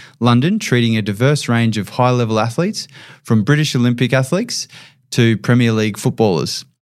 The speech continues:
Before his move back to Australia, Robert was a team physiotherapist for the Canadian Alpine Ski Team, providing assistance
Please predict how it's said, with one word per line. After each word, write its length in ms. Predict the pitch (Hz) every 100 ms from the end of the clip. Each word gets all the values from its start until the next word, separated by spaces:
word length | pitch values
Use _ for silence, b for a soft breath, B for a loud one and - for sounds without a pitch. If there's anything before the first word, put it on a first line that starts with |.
| _ _ _ _ _ -
Before 320 | 117 139 127
his 160 | 117
move 240 | 120 117 117
back 180 | 151 151
to 120 | 135
Australia, 520 | 117 135 131 190 226
Robert 260 | 165 123 120
was 180 | 107 113
a 60 |
team 260 | 104 143 143
physiotherapist 840 | 139 127 120 113 123 135 220 -
for 120 | -
the 180 | 117 110
Canadian 500 | 110 117 117 120 117
Alpine 460 | 95 110 110 113 104
Ski 260 | - 127
Team, 300 | 127 147 170
providing 480 | 196 120 107 110 107
assistance 640 | 104 - 131 - 135 120